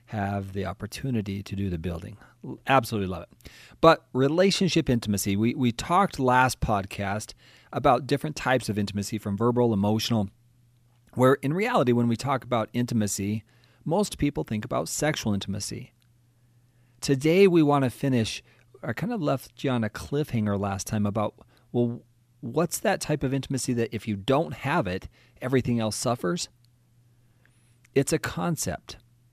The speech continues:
called psychological intimacy. And I want to explain it because when I explain it, people go, "Oh my goodness, that makes so much sense to me." Here's the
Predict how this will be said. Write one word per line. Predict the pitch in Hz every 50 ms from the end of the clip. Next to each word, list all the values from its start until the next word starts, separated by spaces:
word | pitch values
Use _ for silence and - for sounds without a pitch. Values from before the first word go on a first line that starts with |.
| _ _ _ _ -
called | - - 123 110 98 -
psychological | - - - - 127 127 135 - - 156 151 135 127 120 123 127 120 120 113 - 131 127 117
intimacy. | 107 98 98 - 92 95 98 - - 98 107 - _ _ _ _ _ _ _ _ _ _ _ _ _ _ _ _ _ _ _ _ _ _ _ _ _ _ -
And | - 120 120 117 113 110 101 101 - _ _ _ _ -
I | - 120
want | 117 117 123 131 147 156
to | - 220
explain | 180 160 - - - - 170 170 160 147 110
it | 95 98 104 -
because | - 113 120 113
when | 107 123 123
I | 120 113
explain | 113 - - - - 175 185 180
it, | 139 110 -
people | - 131 123 117 107
go, | 98 113 101 - -
"Oh | - 127 139
my | 135 110 95 90 90 95 _ -
goodness, | - 120 123 127 139 135 117 -
that | - 120 127 131 135 -
makes | 113 101 107 - - -
so | - - - 123 113 113 117
much | 120 117 104 - -
sense | - - - 117 107 104 - -
to | - 95
me." | 98 - - - _ _ _ _ _ _ _ _ _ _ _ _ _ _ _ _ _ _ _ -
Here's | - - 139 131 120
the | - 131